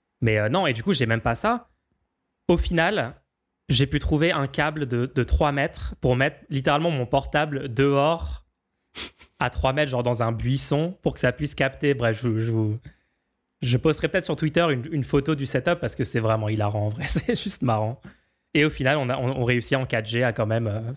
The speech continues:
faire ce stream pour vous aujourd'hui. On est, euh, on est dévoués, hein, malgré les aléas, les aléas de ce qui se peut se passer, euh, <laughs> comme attaque sur l'infrastructure, euh, de la neutrosphère. On y arrive quand même.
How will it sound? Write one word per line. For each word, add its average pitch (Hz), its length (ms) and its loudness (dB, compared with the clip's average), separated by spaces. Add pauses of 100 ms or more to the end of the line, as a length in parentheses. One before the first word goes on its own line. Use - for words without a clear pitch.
(160)
faire 123 160 -2
ce 139 120 0
stream 127 220 0
pour 113 140 -2
vous 117 120 2
aujourd'hui. 104 380 2 (920)
On 123 140 2
est, 180 160 4
euh, 196 180 4 (140)
on 190 100 2
est 226 120 2
dévoués, 233 380 2
hein, 160 120 2
malgré 175 380 2
les 156 200 2
aléas, 151 560 0 (800)
les 120 220 2
aléas 143 340 4
de 123 120 -2
ce - 120 -4
qui - 80 -8
se - 60 -4
peut 123 140 2
se - 80 -6
passer, 127 380 0
euh, 101 420 -2 (1200)
<laughs> 247 480 -2
comme 123 160 0
attaque 123 420 -4
sur 120 140 0
l'infrastructure, 117 840 -2
euh, 107 180 0 (440)
de 131 100 2
la 135 100 2
neutrosphère. 120 640 -2 (1040)
On 175 100 4
y 220 60 2
arrive 151 220 2
quand 120 100 -4
même. 104 160 -2